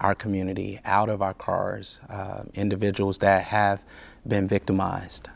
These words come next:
uh, being, um, talked to, engaged, and seeing, getting support, and then officers following up, multiple officers, uh, being able to have beat integrity and, and knowing what's going on on their beat.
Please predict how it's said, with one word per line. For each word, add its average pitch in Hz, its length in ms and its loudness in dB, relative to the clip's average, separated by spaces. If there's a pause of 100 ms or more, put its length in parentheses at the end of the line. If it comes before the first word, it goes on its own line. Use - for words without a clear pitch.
(120)
uh, 92 320 -8 (800)
being, 101 400 2 (400)
um, 95 200 -4
talked - 400 4
to, 98 220 0
engaged, 98 680 -2
and 98 160 -4
seeing, 104 440 4
getting 98 260 0
support, 95 540 -2 (520)
and 95 160 -2
then 95 200 0
officers 98 480 2
following 95 500 4
up, - 300 -6 (280)
multiple 107 440 2
officers, - 840 -6
uh, 95 320 -8
being 101 240 0
able 101 240 0
to 101 340 -2 (380)
have 101 220 0
beat 107 180 -2
integrity 98 680 -4
and, 98 260 -10
and 98 200 -6
knowing 101 320 2
what's 98 180 0
going 95 280 -2
on 98 160 -2
on 98 120 -4
their 98 180 -2
beat. 101 340 -2